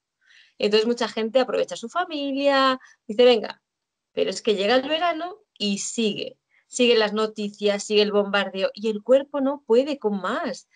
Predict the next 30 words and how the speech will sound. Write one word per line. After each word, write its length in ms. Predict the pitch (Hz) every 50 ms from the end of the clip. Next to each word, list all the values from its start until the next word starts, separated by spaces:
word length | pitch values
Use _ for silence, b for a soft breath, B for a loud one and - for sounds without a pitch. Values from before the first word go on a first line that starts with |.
| B B B B B B -
Esta 240 | - 220 220 277
es 60 | 254 247
la 100 | 240 220
autoexigencia, 840 | 214 214 202 208 - - 196 180 - - 202 190 190 _ - 185
este 160 | 190 - - 254
es 60 | -
el 100 | 240 208
sostén 540 | 208 - 185 170 - - - 214 196 185 175
que 100 | 175 170
decíamos, 380 | 165 - - 180 170 170 175
"No 200 | 180 196 226 240
puedo 280 | 233 254 254 247 254 233
más". 440 | 185 165 170 175 175 - - - _ _ _ _ b b b b b
Es 120 | b 208
decir, 260 | 202 196 196 - _ _ _ _ _ _ -
yo 360 | - - - 254 277 269 269
puedo 360 | - 262 262 254 254 254 254
una 240 | 254 247 226 214 214
crisis 640 | - 233 214 233 220 208 - - 214 214 220 - -
superarla, 760 | - 220 208 - 196 196 196 208 226 240 240 233 226 214 202
aunque 240 | 208 214 214 208 190
sea 160 | - 233 240
muy 160 | 240 262 262
impactante, 720 | 254 226 226 214 214 - - 214 202 202 208 214 214 220 - _ _ _ _
si 240 | - - - 240 214
dura 300 | 226 240 254 277 277 277
poco, 220 | 240 220 214 233
es 80 | 214 -
poco 320 | - - 220 208 254 247
tiempo, 560 | 240 196 208 240 269 262 - 170 - - _